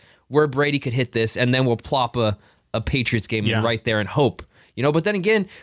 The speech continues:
Speaker 1: the divisions had to have lined up. So this has had to have been
Speaker 2: That's
Speaker 1: in motion
Speaker 2: right.
Speaker 1: for a little bit. So I guess this really was all for chance. But, um, yeah, it's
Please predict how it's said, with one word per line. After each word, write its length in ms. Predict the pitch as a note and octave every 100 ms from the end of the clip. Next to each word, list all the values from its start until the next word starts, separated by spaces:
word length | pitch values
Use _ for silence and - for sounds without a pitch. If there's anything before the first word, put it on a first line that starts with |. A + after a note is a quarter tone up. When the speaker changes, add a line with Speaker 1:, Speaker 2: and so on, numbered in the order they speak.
| _
Speaker 1:
the 160 | A2 C#3
divisions 440 | C3+ D3+ A3+ G3 C3+
had 140 | A#2
to 40 | G#2+
have 80 | G2+
lined 220 | G2 F2+
up. 140 | E2+ -
So 100 | C3
this 220 | D#3 -
has 80 | G3+
had 180 | G3+
to 60 | G3+
have 80 | F3+
been 80 | F#3+
Speaker 2:
That's 100 | D#3+
Speaker 1:
in 60 |
motion 220 | D#3+ -
Speaker 2:
right. 60 | D#3+
Speaker 1:
for 80 | D3+
a 40 |
little 160 | D3 D#3
bit. 220 | D3 A#2
So 240 | - A#2+ A#2+
I 100 | C3+
guess 320 | F#3 G3 -
this 260 | D3+ C#3+
really 300 | D#3 F3+ D#3 -
was 240 | A2+ F3+ D3+
all 140 | B2+
for 120 | A#2
chance. 380 | - D3 A2 A2
But, 220 | - A2
um, 180 | G#2 G#2 - - -
yeah, 160 | B2+ G#2+
it's 140 | G#2